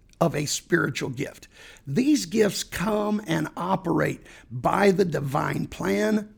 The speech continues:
purpose, and power of God. First Corinthians twelve, verses four through eleven, "Now there are diversities of gifts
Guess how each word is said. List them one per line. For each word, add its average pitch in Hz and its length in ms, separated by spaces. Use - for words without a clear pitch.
purpose, 190 680
and 143 260
power 175 600
of 135 280
God. 101 560
First - 220
Corinthians 175 600
twelve, - 500
verses - 360
four 185 260
through 165 220
eleven, 196 480
"Now - 260
there 175 300
are 175 180
diversities 170 880
of 143 200
gifts 202 500